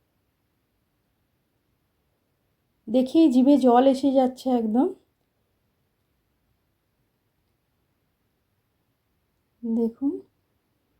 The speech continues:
এই সময় দুর্দান্ত একটা গন্ধ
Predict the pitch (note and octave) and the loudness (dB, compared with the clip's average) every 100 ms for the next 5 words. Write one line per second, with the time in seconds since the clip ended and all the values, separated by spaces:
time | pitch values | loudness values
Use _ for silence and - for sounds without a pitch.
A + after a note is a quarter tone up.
0 | _ _ _ _ _ _ _ _ _ _ | _ _ _ _ _ _ _ _ _ _
1 | C#4 B3 C4+ C#4+ C#4 B3+ A3+ C#4 C#4 D4 | -10 -8 -2 0 0 0 2 2 2 0
2 | D4 B3+ A#3 A#3+ | 0 2 2 4